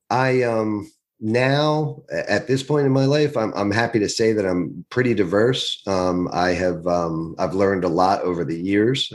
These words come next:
um, you know, some not too long ago. <laughs> Um, but, um, so I've been able to expound a, a, a lot.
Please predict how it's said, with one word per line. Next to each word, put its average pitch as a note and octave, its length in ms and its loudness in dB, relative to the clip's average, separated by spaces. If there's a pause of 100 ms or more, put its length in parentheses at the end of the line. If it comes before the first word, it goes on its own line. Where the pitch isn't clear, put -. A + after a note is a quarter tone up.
um, D#2+ 480 -4
you F2+ 80 -2
know, E2 140 -2
some F2+ 800 -4 (120)
not F2+ 280 -4
too G2 80 -4
long G2 280 2
ago. B2 500 0
<laughs> F#2+ 380 2
Um, F2 520 -2
but, F2 280 0
um, E2 540 -4 (260)
so C#3 140 0
I've C3 100 2
been C#3 120 4
able C3 160 0
to A#2 120 0
expound A2 580 0
a, F#2+ 220 0
a, F2+ 340 -2
a - 20 2
lot. F#2+ 420 2